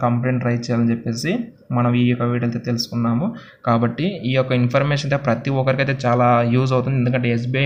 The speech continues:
హోల్డర్స్ ఎక్కువ ఉంటారు కాబట్టి చాలామందికి ప్రాబ్లమ్స్ అయితే ఉంటాయి ఎస్బీఐ బ్యాంకింగ్కి సంబంధించి.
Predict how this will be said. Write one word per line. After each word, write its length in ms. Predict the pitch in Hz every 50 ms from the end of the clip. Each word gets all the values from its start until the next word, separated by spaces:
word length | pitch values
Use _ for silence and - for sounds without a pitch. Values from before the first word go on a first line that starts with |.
| 127
హోల్డర్స్ 320 | 123 127 127 127 123 - - 120
ఎక్కువ 220 | 120 - 127 123 120
ఉంటారు 180 | 117 120 117 117
కాబట్టి 360 | 117 117 117 113 120 - 170 226 233 233 - - - - - _ - -
చాలామందికి 520 | 123 127 135 135 135 139 139 139 139 139 139 139 135 135 -
ప్రాబ్లమ్స్ 440 | 123 113 120 123 131 135 135 135 139 135
అయితే 100 | 127 131 123
ఉంటాయి 180 | 120 123 120 120
ఎస్బీఐ 220 | 120 123 127 123 120 117
బ్యాంకింగ్కి 340 | 117 120 120 120 117 - - -
సంబంధించి. 440 | 113 117 117 117 117 117 113 170 185